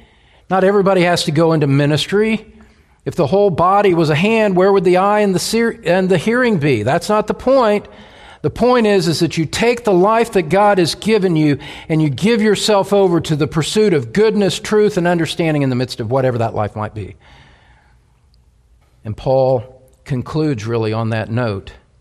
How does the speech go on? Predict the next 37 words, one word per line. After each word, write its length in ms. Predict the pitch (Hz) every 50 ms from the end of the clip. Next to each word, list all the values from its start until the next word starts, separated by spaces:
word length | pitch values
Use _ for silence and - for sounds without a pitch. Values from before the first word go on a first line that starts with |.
| _ _ _ _ _ _
This 180 | - 156 - -
is 80 | 104
so 220 | - - 123 117 110
sweet. 640 | - - - 117 107 104 101 98 - - _ _ _
Third 220 | 147 143 147 143
and 80 | 117 113
final 300 | - 131 123 123 117 101
point 320 | - - 127 117 120 113
here. 320 | - 131 117 117 120 117 - - _ _ _ _ _ _ _ _ _ _ _ _ _
Consider 400 | - 151 135 - - 175 165 165
your 140 | 156 147 143
purpose. 680 | - - - 127 110 - - 117 92 90 - - - - _ _ _ _ _ _ _ _ _ _ _ _ _
Consider 460 | - 156 139 127 - 180 180 175 180 170
your 140 | 165 170
purpose 680 | 165 - - 156 127 110 - - 104 98 - - - - _ _ _ _ _ _ _ _ _ _ _ _ _ -
as 160 | 117 117 104
we 80 | 123 120
go 180 | 127 139 135
to 60 | 135 120
verse 280 | 110 135 131 123 - -
ten. 420 | - - 127 113 110 104 104 101 - - _ _ _ _ _ _ _ _ _ _ _ _ _ _ _ _ _ - - -
And, 260 | - 147 147 143 147 143 -
and, 340 | 156 151 143 143 135 - - _ _ _ _ _ _ _ _ _ _ _ _ _ _ _
you 100 | 180 196
know, 220 | 196 190 190 185
and, 280 | 185 175 160 196 202 196
and 680 | 202 - 208 220 208 220 - - 214 - - - 185 196
with 140 | 226 220 220
a 40 |
text 440 | 208 - - 311 311 302 - - -
like 300 | 254 233 196 180 - -
this, 420 | - 208 208 170 131 127 120 - -
you 80 | 175
know, 100 | 175 180
I 140 | 180 185 196
understand 680 | 220 208 180 - - - - 185 196 202 196 170 143 117
that 260 | 127 120 117 117 -